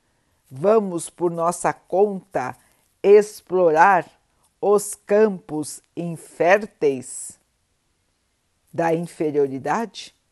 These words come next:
Ou vamos seguir com o Mestre,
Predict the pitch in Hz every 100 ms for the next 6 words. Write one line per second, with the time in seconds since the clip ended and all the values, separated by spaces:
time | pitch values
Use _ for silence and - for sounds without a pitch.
0 | _ _ _ _ _ _ _ _ _ -
1 | - _ - 262 247 247 262 247 - 233
2 | 190 170 233 220 - 220 214 185 196 214
3 | - - 180 160 135 110